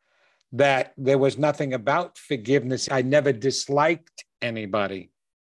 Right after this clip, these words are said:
I never was angry with them. I couldn't, because if I was angry with them, then I couldn't get anybody or them to love me. And you know what's really interesting? Once I stopped all of that and I had my spiritual awakening, these kids are some of my,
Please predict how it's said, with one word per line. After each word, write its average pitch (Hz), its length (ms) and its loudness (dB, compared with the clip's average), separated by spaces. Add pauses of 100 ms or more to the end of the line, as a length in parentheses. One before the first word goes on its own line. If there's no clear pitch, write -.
(320)
I 120 160 0
never 135 360 4
was 131 320 2
angry 165 340 -2
with 127 180 -4
them. 120 100 -6
I 117 80 -4
couldn't, 180 240 0
because 135 240 -2
if 117 100 -6
I 139 120 4
was 135 160 0
angry 151 340 0
with 127 200 0
them, 131 180 -4
then 135 160 2
I 131 80 -2
couldn't 143 240 -6
get 139 160 2
anybody 139 420 2
or 131 100 0
them 135 200 0
to 127 100 -12
love 147 300 0
me. 113 320 -8
And 151 120 2
you 147 100 4
know 170 160 6
what's 214 200 2
really 196 260 8
interesting? 202 720 -2
Once 147 380 0
I 196 100 4
stopped 175 400 -2
all 185 160 2
of 180 100 0
that 185 180 2
and 160 140 -2
I 139 80 -4
had 156 260 -4
my 151 120 -2
spiritual 160 580 -4
awakening, 180 800 0 (500)
these 185 380 2
kids 190 440 2
are 147 180 2
some 170 280 -4
of 160 80 -2
my, 147 220 0